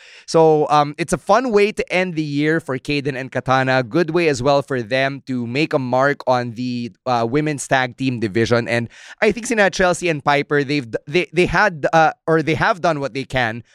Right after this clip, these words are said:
in, uh, the time that they were women's tag team champions.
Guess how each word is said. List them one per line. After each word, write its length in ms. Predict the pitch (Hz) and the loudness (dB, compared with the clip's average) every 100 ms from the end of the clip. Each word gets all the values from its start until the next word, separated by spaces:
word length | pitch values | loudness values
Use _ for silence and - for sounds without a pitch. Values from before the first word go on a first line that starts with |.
| _ _ | _ _
in, 380 | 160 156 147 147 | -2 -2 -2 0
uh, 160 | 143 135 | 0 0
the 100 | 139 | 0
time 300 | - 156 170 | 0 0 0
that 100 | 127 | -4
they 140 | 143 | -4
were 240 | 135 151 135 | -2 -2 0
women's 360 | 135 131 120 | -2 -2 0
tag 220 | 131 117 | 0 0
team 180 | 110 117 | -2 -6
champions. 800 | 113 117 113 98 62 - - | 0 0 0 -6 -8 -14 -18